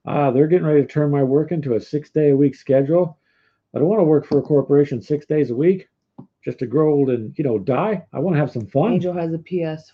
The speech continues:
Speaker 2: four and,
Speaker 1: Oh.
Speaker 2: like, Tetris.
Speaker 1: All right. See, the, the P S four I didn't buy for one reason. I wanted to see what the P S five would be. So since they're coming out with that and then the new Xbox next year,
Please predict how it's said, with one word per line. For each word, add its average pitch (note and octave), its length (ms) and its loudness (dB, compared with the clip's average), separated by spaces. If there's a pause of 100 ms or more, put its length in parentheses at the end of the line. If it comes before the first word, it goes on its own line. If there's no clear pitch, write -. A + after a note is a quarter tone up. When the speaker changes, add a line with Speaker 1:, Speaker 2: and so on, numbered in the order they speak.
Speaker 2:
four E3+ 580 -8 (560)
and, - 120 -2
Speaker 1:
Oh. E3 160 10
Speaker 2:
like, D#3 360 4
Tetris. D#3+ 720 -4 (2500)
Speaker 1:
All C#3 380 -6
right. A3+ 300 -4 (840)
See, G3+ 180 6
the, E3 240 2 (120)
the D3 140 -4
P A3+ 180 4
S B3 180 6
four A3 320 4
I F#3 60 4
didn't E3+ 220 0
buy D3+ 520 2 (600)
for C#3+ 100 0
one F#3+ 200 0
reason. D3 500 0
I C#3+ 80 -4
wanted E3+ 200 -2
to D3 60 -4
see F3 160 0
what D#3+ 80 0
the D#3 80 -4
P F3+ 220 2
S C#3 160 0
five D3 300 -2
would B2+ 140 -6
be. - 320 -6 (280)
So C3 560 2
since D#3+ 200 -6
they're G3 120 -4
coming F3+ 320 -4
out C#3+ 140 -4
with A#2 120 -6
that C3 420 0
and C3+ 140 -6
then B2 120 -4
the B2 40 -4
new B2+ 160 -2
Xbox B2+ 640 -2
next C3 280 -6
year, C3 280 -2